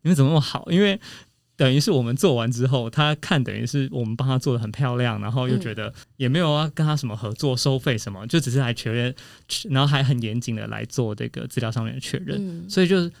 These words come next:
Speaker 1: 我们就一起就再规划了一个，就是要不要来办办看参拜。
Speaker 2: 好，那因为你们前面介绍这么多，我觉得这一集其实听众最关心的就是我们的征件。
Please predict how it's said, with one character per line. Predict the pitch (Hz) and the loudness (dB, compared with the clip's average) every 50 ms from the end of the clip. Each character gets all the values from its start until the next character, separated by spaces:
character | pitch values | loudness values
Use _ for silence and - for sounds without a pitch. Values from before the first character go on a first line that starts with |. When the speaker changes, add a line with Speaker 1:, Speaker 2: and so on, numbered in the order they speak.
| _ - | _ 0
Speaker 1:
我 | 139 | 2
们 | 135 135 | 2 2
就 | - 185 | 2 0
一 | 180 175 | 0 -2
起 | - - - 107 | -2 -4 -10 -8
就 | - 139 131 120 | -4 -4 -4 -4
再 | - - - 185 151 | -4 -2 -2 0 0
规 | 139 - 143 139 | 0 0 2 2
划 | 139 143 151 131 | 2 2 2 0
了 | 120 113 | -2 -4
一 | 120 120 | -8 -8
个， | - - - | -8 -10 -10
就 | 185 - 139 | -6 -6 -4
是 | - 147 | -4 -2
要 | - 165 165 | 0 0 0
不 | 170 | 2
要 | 165 139 | 2 0
来 | 123 | 0
办 | 120 143 135 | 0 0 0
办 | 127 123 117 | 2 0 -2
看 | - 123 117 | -2 -4 -6
参 | 113 - - 110 104 110 | -6 -6 -8 -8 -8 -8
拜。 | - 135 139 - _ _ - - | -10 -10 -12 -12 _ _ -20 -20
Speaker 2:
好， | - - - 185 185 175 180 | -18 -12 -8 -6 -4 -4 -4
那 | 226 294 | -4 -4
因 | 294 302 311 | -4 -2 -2
为 | 294 | -2
你 | 247 | -2
们 | 190 175 | -4 -4
前 | 170 - | -4 -6
面 | 185 185 196 | -6 -6 -4
介 | 190 196 202 | -4 -4 -4
绍 | 196 185 | -4 -4
这 | 165 185 | -4 -6
么 | 175 170 | -6 -6
多， | 170 165 165 | -6 -8 -6
我 | 170 175 170 | -6 -6 -6
觉 | - - 170 | -6 -6 -8
得 | 170 180 | -6 -6
这 | 175 - 196 190 196 | -6 -6 -4 -4 -4
一 | 190 | -6
集 | 185 - 107 - - _ _ - - - - | -8 -10 -12 -12 -12 _ _ -20 -20 -18 -10
其 | - 202 | -8 -6
实 | 190 208 202 | -4 -4 -2
听 | 190 226 214 220 | -2 -2 -2 -2
众 | 220 226 214 202 208 | -2 -2 -2 -4 -4
最 | - 240 233 202 | -2 -2 -2 -2
关 | - 180 170 175 185 | -2 -2 -2 -2 -4
心 | 185 180 175 180 | -4 -4 -4 -4
的 | 175 160 | -6 -6
就 | 160 170 175 | -6 -8 -8
是 | 170 185 185 | -6 -6 -6
我 | 180 170 | -6 -6
们 | 156 147 143 | -6 -6 -6
的 | 143 143 143 | -8 -8 -8
征 | - - 147 147 156 170 | -6 -6 -6 -6 -8 -10
件。 | - - 170 - - | -8 -10 -10 -8 -10